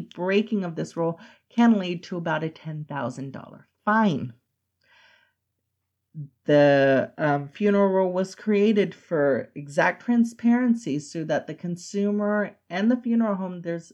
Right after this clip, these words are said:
there's nothing hidden. And if A B C Funeral Home was to say, "Oh, you have to come in for that information," or, "Oh, I'm not gonna give you that information unless you give me some information so I can know who you are,"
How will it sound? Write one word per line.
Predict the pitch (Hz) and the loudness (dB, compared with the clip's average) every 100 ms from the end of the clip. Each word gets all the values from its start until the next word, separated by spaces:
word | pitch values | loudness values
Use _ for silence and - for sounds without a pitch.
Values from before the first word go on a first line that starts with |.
| - | -20
there's | 165 160 156 | -10 -10 -8
nothing | 170 185 196 185 | -6 -6 -6 -6
hidden. | 170 202 170 147 156 _ - _ _ - | 0 0 0 -2 -6 _ -20 _ _ 0
And | 175 175 175 160 - | 4 4 2 -2 0
if | 175 175 - | 0 0 -2
A | 185 | -4
B | 190 | -2
C | 202 - 208 | -4 -2 -4
Funeral | 208 220 214 208 | -2 -4 0 0
Home | 196 | -2
was | 185 175 170 - | -4 -8 -10 -12
to | - | -10
say, | 175 196 185 | -6 -2 0
"Oh, | 190 190 | 2 2
you | 185 | 0
have | 175 180 175 | -4 -6 -8
to | 147 | -8
come | - 165 | -8 -4
in | 214 247 | -2 -2
for | 220 175 | -2 -4
that | 165 160 | -4 -4
information," | 160 160 160 156 151 151 | -6 -8 -10 -10 -12 -12
or, | 143 - | -12 -6
"Oh, | 170 160 | -2 0
I'm | 160 151 | -2 -6
not | 147 | -10
gonna | 147 143 | -10 -10
give | 196 233 | -2 0
you | 254 | 2
that | 202 170 | 0 -2
information | 160 165 165 160 165 160 | -6 -8 -8 -10 -10 -12
unless | 156 156 156 - | -12 -12 -14 -14
you | 180 | -14
give | 175 170 | -8 -8
me | 160 165 160 _ _ _ | -6 -8 -10 _ _ _
some | - - 233 | -6 2 2
information | 208 196 196 175 175 175 185 175 | 2 0 -2 -2 -4 -4 -6 -6
so | 170 - 185 170 | -8 -2 2 2
I | 165 | 2
can | 180 175 | -2 -2
know | 160 165 | -2 -2
who | 165 | -4
you | 160 160 - | -4 -4 2
are," | 254 254 220 | 4 6 2